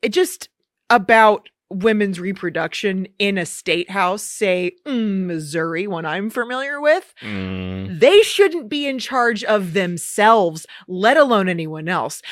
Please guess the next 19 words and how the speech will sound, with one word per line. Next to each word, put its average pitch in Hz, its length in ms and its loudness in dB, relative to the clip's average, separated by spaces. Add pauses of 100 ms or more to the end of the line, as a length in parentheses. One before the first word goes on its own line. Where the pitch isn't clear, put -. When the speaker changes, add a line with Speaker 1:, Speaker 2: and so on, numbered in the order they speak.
Speaker 1:
The 220 100 6
misunderstanding 233 1040 0
is 180 220 -4
either 190 280 -4
so 262 320 0
thorough 277 720 0
or 285 100 -2
such 269 280 -6
a 208 80 -4
fucking 240 640 -6
nasty 277 500 -2
lie 285 760 6 (580)
for 262 180 6
their 240 200 8
Speaker 2:
Mm-hmm. 139 200 -10
Speaker 1:
own 320 460 4 (960)
<laughs> 247 600 -6
devious 403 760 -4
reasons 285 760 0